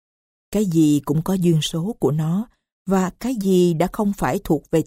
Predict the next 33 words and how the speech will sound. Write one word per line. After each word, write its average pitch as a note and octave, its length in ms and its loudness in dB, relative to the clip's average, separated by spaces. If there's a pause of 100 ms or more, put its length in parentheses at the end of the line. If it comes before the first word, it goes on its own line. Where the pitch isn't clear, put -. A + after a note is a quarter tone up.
ta F3 220 -4 (400)
thì F#3 380 2 (100)
nó D#3 440 -2
không F3 280 2
phải D#3+ 160 -2
là F3 200 -2
của C#3 220 -6
ta, F#3 340 -6 (460)
nên F3+ 380 2
đau G3 240 -6
lòng D3+ 300 -2
làm C3 220 -4
chi. F3 380 -4 (840)
Những F#3 220 2
ai G#3 360 0
F - 320 0
A G#3+ 100 -2 (440)
thì G3 200 -2
cố G3 200 0
gắng A3 280 -2
sống G3+ 340 -2
vui F#3 280 0
vẻ D3 300 -4 (280)
và F#3+ 80 0
không A3 220 0
ngừng F3 200 4
tạo D3+ 260 0
thêm F#3+ 260 0
cho G3 120 -2
mình D#3 240 2
những C#3+ 200 -2
cơ F#3 280 -2
hội, B2 280 -4